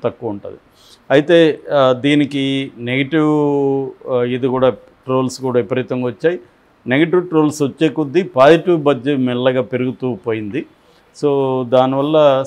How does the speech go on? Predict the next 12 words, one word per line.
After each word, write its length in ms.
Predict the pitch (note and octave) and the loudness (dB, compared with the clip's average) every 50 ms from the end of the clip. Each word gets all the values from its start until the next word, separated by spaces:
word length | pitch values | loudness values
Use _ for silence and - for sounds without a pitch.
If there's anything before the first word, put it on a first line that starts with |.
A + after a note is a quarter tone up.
| C3 - | -4 -6
సినిమాకి 760 | C3 C3 C3+ C#3 C#3 C#3 C3+ C3+ B2+ - C#3+ C3+ B2+ B2 A#2+ A#2 F#3+ _ _ | -4 -2 0 0 -2 -2 -2 -4 -6 -6 -6 -4 -4 -4 -6 -10 -18 _ _
బిజినెస్ 480 | A#2+ A2 B2 C3+ D3+ D#3 D#3 D3 D3+ C#3+ | -10 -6 -2 0 2 2 2 0 0 -4
అయితే 180 | C3+ B2 C#3+ | -2 -2 -2
బ్రహ్మాండంగా 560 | C3 A#2+ A#2+ B2 A#2+ A2+ B2 B2 B2 B2 B2 B2 | -4 -2 -2 -4 -2 -2 -2 -2 -2 -4 -4 -4
అయింది. 280 | A#2+ A#2+ C3+ F3+ E4 - - _ _ _ _ _ _ - | -4 -2 -2 -2 -4 -4 -8 _ _ _ _ _ _ 0
ఓవరాల్గా 720 | C3 C#3+ D#3+ F3 F3+ F3+ F3 F3 F3 D#3+ E3 E3 D#3+ D#3 | 6 8 8 10 10 10 8 8 6 6 6 8 8 6
వరల్డ్ 320 | D3+ C3+ C3 C#3 D3 C#3+ D3+ | 6 4 4 4 6 6 6
వైడ్‌గా 540 | D3 D3 C#3+ C#3 C#3 B2+ C#3 C3+ C3+ C3+ C3+ | 4 4 4 2 2 4 4 6 6 4 2
త్రీ 320 | - - - A#2+ B2 B2 | 0 -4 -4 -2 -2 0
హండ్రెడ్ 320 | B2+ C3 C3 B2+ B2 A#2 | 0 0 -2 -2 -4 -4
క్రోర్స్ 480 | G#2+ - C3 C#3 D3 D3+ D3 D3 - - | -6 -2 2 4 4 4 2 0 -2 2
పైన 340 | C3 B2+ B2+ B2 B2 A#2+ | 2 2 2 2 -2 -4